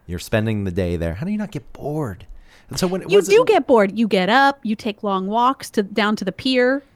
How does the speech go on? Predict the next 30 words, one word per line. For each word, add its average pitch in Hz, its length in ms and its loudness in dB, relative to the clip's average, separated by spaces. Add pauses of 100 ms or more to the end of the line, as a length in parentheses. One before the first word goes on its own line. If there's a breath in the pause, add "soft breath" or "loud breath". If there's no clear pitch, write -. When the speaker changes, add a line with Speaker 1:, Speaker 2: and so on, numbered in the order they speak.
Speaker 2:
you 254 160 0
know, 247 180 2
that's 233 180 0
way 202 220 2
in 240 80 4
the 233 80 6
distance. 254 460 0
And - 100 0
Speaker 1:
What 202 60 6
Speaker 2:
you 202 60 4
think, 226 80 4
Speaker 1:
is 175 80 -2
the - 60 4
Speaker 2:
"We'll 285 100 6
never 320 280 6
Speaker 1:
day? 220 40 2
Speaker 2:
be 240 100 6
able 214 140 4
to 214 40 6
walk 202 220 4
that 320 220 0
far." 226 320 4
And 226 140 4
then 233 120 4
you 262 120 10
end 294 140 4
up 285 120 -4
at 285 120 -4
the 247 60 -8
pier. 294 400 -2